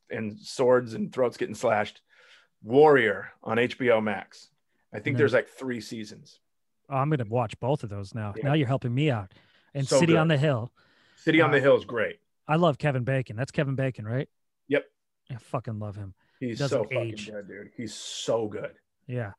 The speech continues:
Speaker 1: And he's
Speaker 2: And
Speaker 1: so, his character, you're like, <clears throat> he's one of those characters, you love him, and he's a bad guy, but you fucking love him.
Speaker 2: I know.
Speaker 1: You know?
Speaker 2: I
Speaker 1: It's so
Speaker 2: started that show. I, I haven't finished it, but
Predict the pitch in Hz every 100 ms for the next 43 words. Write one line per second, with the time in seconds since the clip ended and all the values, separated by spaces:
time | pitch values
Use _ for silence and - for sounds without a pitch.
0 | _ _ _ _ 123 131 117 147 - -
1 | 156 143 123 - - _ _ _ 143 135
2 | - 143 135 - 117 110 101 95 - 110
3 | 85 - - - _ _ _ _ _ _
4 | 135 127 165 180 165 143 - 151 147 143
5 | 110 107 110 117 123 113 104 107 110 117
6 | 113 - 139 156 170 117 95 98 - 110
7 | - - 117 214 233 - - _ _ _
8 | 123 120 127 113 - _ _ 123 123 123
9 | 139 - _ _ _ _ _ _ _ 127
10 | 165 - - 165 151 139 120 110 - 127
11 | 127 147 151 170 175 - 170 165 - 135
12 | 135